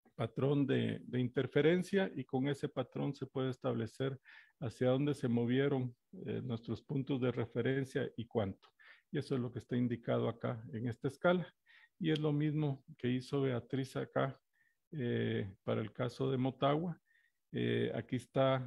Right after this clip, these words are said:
eh, para la, eh, dirección este-oeste, que es la que va paralelo a la, al, al, a la falla, es la dirección de la falla, pero también la hizo para la norte-sur,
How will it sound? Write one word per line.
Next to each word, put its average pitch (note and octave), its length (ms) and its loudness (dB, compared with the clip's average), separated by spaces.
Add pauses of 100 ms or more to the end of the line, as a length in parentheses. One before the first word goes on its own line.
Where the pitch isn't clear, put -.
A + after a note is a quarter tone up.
(140)
eh, A#2 460 0
para A2 300 -2
la, G#2 580 -6 (300)
eh, A2+ 340 -12 (260)
dirección B2+ 800 -2
este-oeste, D3 680 2 (500)
que A#2+ 220 0
es A#2+ 100 -2
la B2+ 160 0
que B2 140 -2
va A#2+ 320 0
paralelo A2+ 680 0 (140)
a G#2+ 80 -8
la, G#2 200 -6 (140)
al, - 300 -8
al, G#2 300 -10
a G#2+ 100 -10
la G#2 140 -10
falla, D3+ 340 0 (200)
es A#2 180 -12
la - 200 -14
dirección B2 460 -4
de C#3 80 -2
la C#3+ 80 0
falla, E3 300 -2 (400)
pero F3 280 6
también C3 360 2
la B2+ 100 2
hizo B2 280 -4
para A2+ 220 0
la G#2 160 0
norte-sur, C#3 720 0